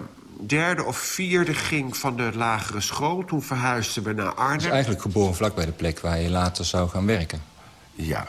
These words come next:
Speaker 1: mijn school was aan de overkant van... De, ik zat op de Multatuli, eh, school. En die, aan de overkant van de school werd in het weiland... werd toen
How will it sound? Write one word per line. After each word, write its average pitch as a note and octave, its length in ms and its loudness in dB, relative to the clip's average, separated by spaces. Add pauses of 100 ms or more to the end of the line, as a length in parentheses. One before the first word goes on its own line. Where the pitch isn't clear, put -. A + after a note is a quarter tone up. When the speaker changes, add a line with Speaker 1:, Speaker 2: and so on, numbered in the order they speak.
(200)
Speaker 1:
mijn E2+ 160 0
school G#2+ 420 4
was G#2 420 0
aan F#2+ 140 -6
de - 80 -2
overkant A2 480 0
van... F#2+ 120 -4
De, F2+ 60 -8
ik - 80 -8
zat - 180 0
op F#2+ 120 -6
de G2 80 0
Multatuli, B2 960 0
eh, B2+ 60 -2 (380)
school. D3 580 -2 (800)
En G2+ 220 -2
die, D2 160 -6 (400)
aan G2 140 -2
de F#2+ 100 -2
overkant D3 600 2
van B2+ 120 -6
de A#2+ 60 -4
school A2+ 540 0
werd A2+ 220 0
in F#2+ 100 -4
het F#2 120 -10
weiland... A2 540 0
werd G#2 280 -2
toen F#2+ 340 -2